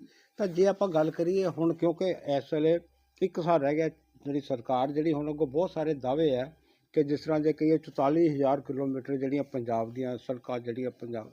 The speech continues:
ਬਣਾਤੀਆਂ, ਉਹਦੀ ਗੁਣਵੱਤਾ ਦੀ ਗੱਲਾਂ ਹੁੰਦੀਆਂ। ਲੇਕਿਨ ਜੇ ਜਲੰਧਰ ਦੀ ਗੱਲ ਕਰੀਏ, ਇਸ ਵੇਲੇ ਬਹੁਤ ਸਾਰੇ ਕੂੜੇ ਦੇ ਢੇਰ ਆ ਜਾਂ ਬਹੁਤ ਸਾਰੀਆਂ ਜਿਹੜੀਆਂ ਸੜਕਾਂ ਹਜੇ ਬਹੁਤ ਸਾਰੇ, ਹੁਣ ਕੁਛ ਜਿਹੜੀਆਂ ਕੋਸ਼ਿਸ਼ ਉਹਨਾਂ ਨੇ ਕੀਤੀ ਹੈ ਵੀ ਕਿਤੇ ਪੱਚ ਬੈਗ ਜਾਂ ਕੁਛ ਵੀ ਹੈਗੇ।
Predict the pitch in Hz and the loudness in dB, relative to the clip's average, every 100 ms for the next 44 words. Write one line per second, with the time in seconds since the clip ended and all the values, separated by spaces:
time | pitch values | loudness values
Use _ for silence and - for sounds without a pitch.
0 | 123 135 113 - 120 120 - _ - 139 | -8 -4 -4 -4 -6 -8 -10 _ -6 -2
1 | 143 123 131 131 - 147 147 131 127 127 | -2 -2 -4 -4 0 0 0 -2 -2 -2
2 | 117 123 123 - _ _ - 151 160 185 | -2 -2 -4 -10 _ _ 2 2 4 4
3 | 180 156 156 190 196 196 175 151 151 143 | 2 2 2 2 0 0 2 2 2 0
4 | 143 156 147 131 151 139 147 160 151 147 | 2 2 2 0 -2 0 0 0 -2 -4
5 | 143 135 135 151 151 147 120 120 127 - | -4 0 2 2 2 0 0 -2 -4 -10
6 | _ _ _ _ - - - 165 160 202 | _ _ _ _ -20 -18 0 2 4 4
7 | 214 214 214 202 214 202 190 170 226 196 | 6 6 6 4 2 4 2 4 2 4
8 | 190 190 165 196 202 196 196 180 190 208 | 4 2 2 0 2 0 2 2 2 2
9 | - 214 - 208 190 196 185 - 175 170 | 2 2 2 0 2 2 0 0 2 2
10 | 175 180 180 180 170 160 160 175 170 170 | 0 0 -2 -2 -2 -4 0 0 2 0
11 | 165 156 165 160 147 139 143 143 139 139 | -2 -4 -4 -2 -2 -2 -2 -2 -2 -2
12 | 139 135 135 127 156 131 | -4 -4 -6 -2 -2 -2